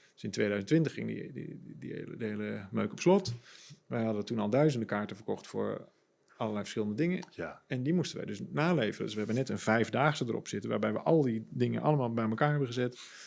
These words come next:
Speaker 1: En zo leveren we in vijf dagen alles in één keer leveren we dat na. Want we bleven maar uitstellen, uitstellen, uitstellen.
Speaker 2: Wel bizar, hè? Eigenlijk.
Speaker 1: Het waren weer vervolgens geweldige dagen. Dus dat
Speaker 2: Dat
Speaker 1: heeft
Speaker 2: wel.
Speaker 1: heel veel in mij aangewakkerd.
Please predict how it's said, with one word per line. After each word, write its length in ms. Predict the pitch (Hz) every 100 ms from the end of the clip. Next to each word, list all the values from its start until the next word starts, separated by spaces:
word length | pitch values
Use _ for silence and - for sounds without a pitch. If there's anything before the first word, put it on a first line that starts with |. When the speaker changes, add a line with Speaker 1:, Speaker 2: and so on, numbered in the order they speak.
| -
Speaker 1:
En 60 | 120
zo 100 | 117
leveren 240 | 113 101
we 60 | 104
in 20 | 98
vijf 240 | 123 175
dagen 320 | 139 127 123
alles 280 | - 151 156
in 80 | 131
één 180 | 143 151
keer 180 | 143 120
leveren 280 | 120 113 113
we 60 | 113
dat 140 | 139
na. 100 | 98
Want 120 | 139
we 100 | 139
bleven 380 | 131 156 196 151
maar 140 | 107 -
uitstellen, 440 | 151 - 110 107
uitstellen, 360 | 113 - 113 151
uitstellen. 380 | 156 - - - - _ -
Speaker 2:
Wel 140 | 113
bizar, 400 | 98 85 87 80
hè? 100 | 101 165 - - 90
Eigenlijk. 420 | 87 98 139 - -
Speaker 1:
Het 200 | 113 -
waren 280 | 127 117
weer 120 | 113 107
vervolgens 600 | 117 131 120 113 - -
geweldige 880 | - 123 120 117 139 151 127 104 104
dagen. 340 | 104 87 -
Dus 100 | 107
dat 140 | 123
Speaker 2:
Dat 100 | 117
Speaker 1:
heeft 140 | 120 117
Speaker 2:
wel. 100 | 123
Speaker 1:
heel 100 | 160
veel 120 | 135
in 120 | 120
mij 180 | 117 110
aangewakkerd. 720 | - 123 123 123 - 180